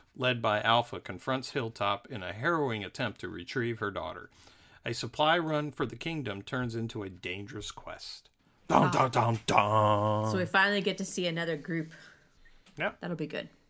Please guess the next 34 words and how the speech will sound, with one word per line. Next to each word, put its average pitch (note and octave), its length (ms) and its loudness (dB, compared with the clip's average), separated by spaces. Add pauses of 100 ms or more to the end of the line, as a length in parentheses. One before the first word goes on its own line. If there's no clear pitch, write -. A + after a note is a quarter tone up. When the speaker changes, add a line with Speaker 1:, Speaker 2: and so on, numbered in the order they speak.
Speaker 1:
Yeah. - 140 -8 (400)
We'll A#2+ 80 -16
see A#2 120 -8
the G#2 80 -12
kingdom G#2+ 380 -8
actually G2 260 -12
do F#2+ 140 -14
something. - 300 -14 (1080)
So F#3 180 6 (180)
let D4+ 160 0
me F4+ 100 0
get, A#3+ 140 -2
let B3 80 0
me C4 80 2
ask A3 180 0
you F#3+ 60 -2
this - 180 -4 (100)
just F3+ 200 -2
real G#3 140 4
quick, C#3 340 0
just - 220 -8
about D3 260 0
the - 60 -10
kingdom, B2+ 420 -2
to, B2 160 -4
just C#3 320 -2
to C3+ 80 -6
bring C3+ 320 0
everybody B2 420 -2
back A2+ 320 -2
to B2 100 -4
where A2+ 280 -2
they A#2 180 -4
are. G2 240 -4